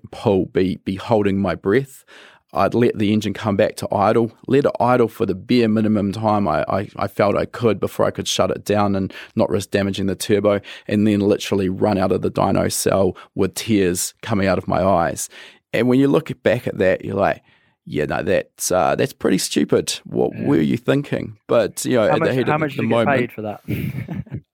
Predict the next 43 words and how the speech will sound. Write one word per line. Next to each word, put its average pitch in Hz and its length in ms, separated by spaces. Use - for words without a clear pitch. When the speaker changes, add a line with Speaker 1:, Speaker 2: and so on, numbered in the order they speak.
Speaker 1:
Uh, 143 180
not 135 340
enough. 110 500
Actually, 139 300
I 120 60
think 123 240
I - 20
was 117 140
doing 120 240
that 107 180
job 110 300
for 107 100
free 110 540
for 104 300
a, - 40
for 107 220
a 101 40
mate 113 260
of 113 100
mine. 101 340
So, - 180
you 104 220
know, 107 120
y-, 92 360
y-, 120 120
what, 139 340
what 123 260
price 113 320
do - 120
you 107 60
put 104 200
on 101 140
your, 98 220
your 98 160
health? 101 360
But 117 80
anyway, 107 240
I, 90 180
I 110 80
don't 104 220
wanna 101 220
sort 98 160
of 95 120